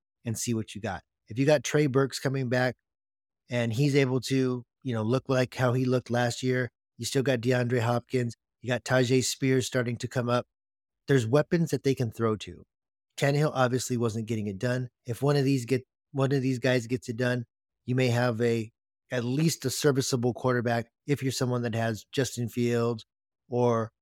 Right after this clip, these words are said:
one of these other quarterbacks that's just underperforming. Take a chance. Um, if I had to flip a coin, I'm going Malik Willis.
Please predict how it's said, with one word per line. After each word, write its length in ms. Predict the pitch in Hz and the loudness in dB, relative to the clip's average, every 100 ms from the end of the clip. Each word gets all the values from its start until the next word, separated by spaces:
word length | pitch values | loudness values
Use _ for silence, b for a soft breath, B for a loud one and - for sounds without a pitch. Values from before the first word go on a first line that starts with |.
| _ | _
one 140 | 135 | 0
of 80 | 131 | 2
these 140 | 120 | 2
other 160 | 120 117 | 0 0
quarterbacks 500 | - 117 110 113 101 | -2 -2 0 -2 -2
that's 180 | 117 - | -4 -2
just 220 | 123 - | -4 -4
underperforming. 800 | 151 127 113 113 - 120 117 113 110 _ _ _ _ _ _ _ _ _ - | -4 -2 -2 -6 -2 -2 0 -2 -6 _ _ _ _ _ _ _ _ _ 0
Take 160 | 143 | 2
a 40 | 131 | 4
chance. 380 | 139 131 117 - _ _ _ - | 2 2 -2 -12 _ _ _ -6
Um, 160 | 127 - _ _ _ _ | -6 -6 _ _ _ _
if 140 | 127 147 | 0 4
I 80 | |
had 140 | 139 139 | 6 4
to 80 | 143 | 2
flip 180 | 143 | 0
a 60 | 123 | 0
coin, 260 | 143 143 139 | 0 0 0
I'm 100 | 127 | 0
going 240 | 123 113 | 2 2
Malik 280 | 107 101 - | 0 -2 -6
Willis. 400 | 78 - - | -14 -14 -20